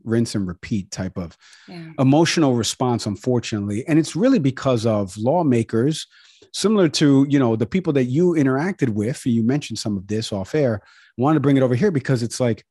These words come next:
Speaker 1: we could do something about this. There's one common denominator in all these things. And it's not,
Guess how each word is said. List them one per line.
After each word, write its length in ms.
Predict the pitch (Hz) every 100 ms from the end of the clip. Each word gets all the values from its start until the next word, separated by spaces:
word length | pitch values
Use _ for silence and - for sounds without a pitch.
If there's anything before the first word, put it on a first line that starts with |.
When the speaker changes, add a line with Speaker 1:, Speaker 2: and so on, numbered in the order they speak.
| _ _ _ -
Speaker 1:
we 100 | 180
could 140 | 175
do 160 | 175 247
something 360 | 165 139 113
about 300 | 101 92 85
this. 320 | - - - -
There's 320 | 123 120 104
one 260 | 101 131 180
common 400 | 170 180 165 151
denominator 600 | 127 127 131 117 107 98
in 80 | 98
all 160 | 107
these 240 | 107 104 -
things. 420 | 117 87 - -
And 140 | 92 90
it's 240 | 87 -
not, 340 | 120 139 143